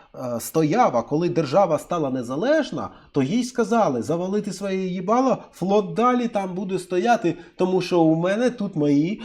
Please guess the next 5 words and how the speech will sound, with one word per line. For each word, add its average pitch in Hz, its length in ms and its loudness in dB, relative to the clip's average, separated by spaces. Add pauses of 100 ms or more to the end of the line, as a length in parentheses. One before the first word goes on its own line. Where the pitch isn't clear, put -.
геополітичні 147 1200 2
інтереси. 202 680 -6 (160)
Твої 180 240 0
геополітичні 202 800 -2
інтереси 202 580 -2